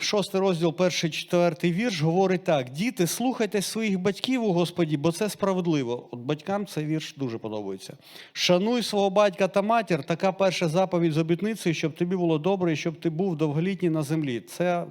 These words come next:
тема теж батькам подобається. "А ви, батьки, не дратуйте своїх дітей, а виховуйте їх у послусі та в чині Господа". Мені от воно дуже пов'язане. Воно дуже пов'язане.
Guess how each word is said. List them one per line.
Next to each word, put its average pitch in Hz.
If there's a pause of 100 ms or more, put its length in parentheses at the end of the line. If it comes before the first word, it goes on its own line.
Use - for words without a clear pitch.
тема 156
теж 147
батькам 120
подобається. 110 (480)
"А 139
ви, 151
батьки, 190
не 165
дратуйте 214
своїх 143
дітей, 202 (320)
а 160
виховуйте 196
їх 151
у 156
послусі 160
та 135
в 127
чині 170 (340)
Господа". 127 (440)
Мені 214 (680)
от 165 (100)
воно 196
дуже 202
пов'язане. 127 (680)
Воно 190
дуже 208
пов'язане. 135